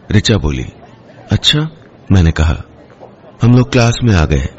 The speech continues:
मुझे ऋचा ने बताया था कि प्रोफेसर रमन का घर थोड़ी ही दूर पर है। छुट्टी के बाद अपने फ्लैट लौटते वक्त मैंने सोचा कि क्यों न उनकी डायरी उनको लौटाती चलूं। मैं आज रात फिर से कोई भयानक नजारा नहीं देखना चाहती थी।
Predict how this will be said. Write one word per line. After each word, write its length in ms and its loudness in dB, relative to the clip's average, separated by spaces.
मुझे 200 4
ऋचा 280 2
ने 80 2
बताया 380 0
था 200 2
कि 140 -2
प्रोफेसर 480 -2
रमन 240 2
का 140 0
घर 260 2
थोड़ी 360 0
ही 120 4
दूर 220 -2
पर 180 0
है। 240 -4
छुट्टी 280 2
के 100 2
बाद 260 2
अपने 220 0
फ्लैट 360 0
लौटते 320 2
वक्त 240 2
मैंने 200 4
सोचा 340 0
कि 300 2
क्यों 120 4
न 40 2
उनकी 280 2
डायरी 340 4
उनको 240 2
लौटाती 460 2
चलूं। 300 0
मैं 120 4
आज 200 2
रात 320 0
फिर 120 2
से 200 0
कोई 180 0
भयानक 420 2
नजारा 360 2
नहीं 180 2
देखना 340 0
चाहती 380 0
थी। 240 -6